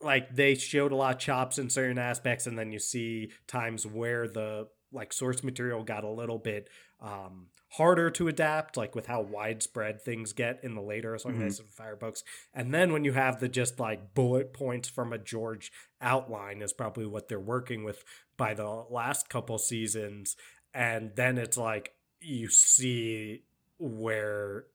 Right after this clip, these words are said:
Speaker 1: it's, like, really tough to just see, like, okay, this is the event that happens. Uh, like, I won't say anything 'cause of Game of Thrones. I-, this isn't about Game of Thrones, and I won't spoil anything.
Speaker 2: Right.
Speaker 1: But it's like, here's the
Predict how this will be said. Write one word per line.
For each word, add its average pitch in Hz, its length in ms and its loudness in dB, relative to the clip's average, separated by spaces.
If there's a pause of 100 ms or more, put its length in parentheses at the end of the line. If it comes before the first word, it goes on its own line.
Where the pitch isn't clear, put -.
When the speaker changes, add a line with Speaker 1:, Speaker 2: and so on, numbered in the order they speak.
Speaker 1:
it's, - 460 -2
like, 101 240 -6
really 101 500 -8
tough 95 420 -8
to 110 100 -8
just 98 320 0
see, 104 360 -6 (240)
like, 110 180 -6
okay, 139 180 4
this 160 200 0
is 190 140 0
the 156 100 2
event 117 360 0
that 98 120 -6
happens. 92 640 -8 (420)
Uh, 98 340 -4
like, 92 260 -12 (280)
I 110 120 -6
won't 104 220 -4
say 113 140 -2
anything 101 180 -8
'cause 98 160 -8
of 90 80 -14 (420)
Game 98 200 -6
of 85 80 -16
Thrones. 90 480 -6 (140)
I-, 123 160 -16
this 110 200 -2
isn't 95 160 -10
about 92 240 -10
Game 90 140 -10
of - 80 -18
Thrones, 90 280 -12
and 92 80 -14
I 87 40 -14
won't 87 200 -10
spoil 165 240 0
anything. 127 300 0 (100)
Speaker 2:
Right. 117 140 4
Speaker 1:
But - 40 -4
it's 127 60 2
like, 127 160 2
here's 185 360 6
the 160 200 4